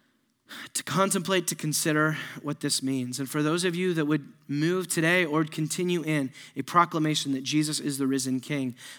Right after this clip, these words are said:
the key thing to hear in this story is that, like Jesus says to Mary, "You have a task before you to proclaim through your life and your words that there is a new creation dawning in the midst here." Like Mary says,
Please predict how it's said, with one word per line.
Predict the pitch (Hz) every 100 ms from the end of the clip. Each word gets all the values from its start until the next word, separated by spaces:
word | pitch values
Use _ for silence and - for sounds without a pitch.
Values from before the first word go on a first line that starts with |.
| -
the | 135
key | 127 - 180 170
thing | 170 165
to |
hear | 151 151
in | 135
this | 139
story | - 165 170 175 170 - - -
is | 135 143
that, | 147
like | 143 160 156
Jesus | 160 147 143
says | 147 -
to | 135
Mary, | 131 131 123
"You | 123 143 151
have | 135 143
a | 127
task | - 127 127 -
before | 127 - 127 120
you | 117 - 143 _ _ _ _ _ _ _ _ _ -
to | 139
proclaim | - 135 - - 147 165 175 175
through | - 147
your | 135 127
life | 123 127 147 170 - 147
and | 139
your | 127 120
words | 120 123 160 131 131 135 - - - -
that | 131
there | 139
is | 139 139
a |
new | 135 131 135 139
creation | 135 - 123 123 - 123 117
dawning | 120 120 117
in | 117
the | 117
midst | 123 -
here." | 120 120
Like | 135 143
Mary | 143 135
says, | 127 131